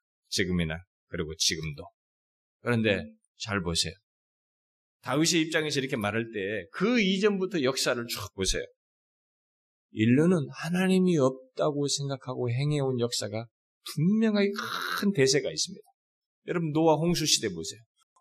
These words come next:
홍수가 있기 전까지 하나님은 분명히 창조하셨고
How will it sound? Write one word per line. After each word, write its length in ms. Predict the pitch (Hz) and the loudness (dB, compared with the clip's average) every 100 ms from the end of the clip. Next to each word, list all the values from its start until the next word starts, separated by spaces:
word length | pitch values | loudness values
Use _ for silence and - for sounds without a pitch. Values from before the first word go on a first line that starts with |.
| - | 0
홍수가 520 | 233 277 254 269 247 | 2 4 2 4 4
있기 320 | 135 143 196 | 4 2 0
전까지 500 | 165 143 160 165 147 151 | 0 -2 0 -2 -2 -6
하나님은 680 | - 202 208 214 202 165 | -4 0 0 2 0 0
분명히 640 | 127 117 120 143 185 202 196 | -2 -2 0 2 2 0 0
창조하셨고 920 | - 170 185 170 160 170 170 180 170 | -2 -2 -2 -2 -4 -6 -6 -6 -6